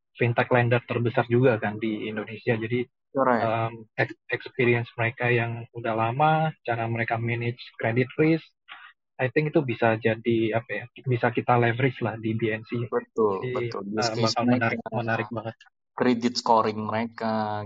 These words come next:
Speaker 2: gitu loh. Jadi mereka kan sudah ngalamin duluan, mereka sudah mengerti
Speaker 1: Iya.
Speaker 2: sedikit banyak dan, eh, istilahnya pemain lapangan gitu, gitu. Nah, i-,
Speaker 1: Iya,
Speaker 2: experience
Speaker 1: iya.
Speaker 2: itu yang benar-benar sangat berharga banget buat kita.
Speaker 1: Iya, iya, benar-benar.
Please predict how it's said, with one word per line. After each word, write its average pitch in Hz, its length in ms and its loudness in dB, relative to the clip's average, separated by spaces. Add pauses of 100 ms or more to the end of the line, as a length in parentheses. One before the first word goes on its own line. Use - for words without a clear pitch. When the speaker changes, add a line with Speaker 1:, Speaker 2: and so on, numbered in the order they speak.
Speaker 2:
gitu - 240 -12
loh. 90 160 -6
Jadi 95 240 -6
mereka 113 320 2
kan 147 160 0
sudah 107 320 -2
ngalamin 107 560 2
duluan, 107 480 -2
mereka 110 240 -6
sudah 95 320 -6 (240)
mengerti 104 720 -2
Speaker 1:
Iya. 107 80 0 (160)
Speaker 2:
sedikit 95 320 -14
banyak 95 320 -8
dan, 95 240 -2
eh, 98 560 -2
istilahnya 104 320 -4
pemain 107 320 2
lapangan 107 560 4
gitu, 90 220 -20 (180)
gitu. - 240 -20 (160)
Nah, 104 160 -6
i-, 135 160 -4
Speaker 1:
Iya, - 80 -4
Speaker 2:
experience 120 400 2
Speaker 1:
iya. 143 80 -6
Speaker 2:
itu - 160 0
yang 101 80 -4
benar-benar 101 560 -4 (320)
sangat 107 240 0
berharga 98 400 0
banget 98 240 -4
buat - 160 -10
kita. - 240 -12 (1500)
Speaker 1:
Iya, 120 120 -4 (120)
iya, 120 160 0 (240)
benar-benar. 117 480 -4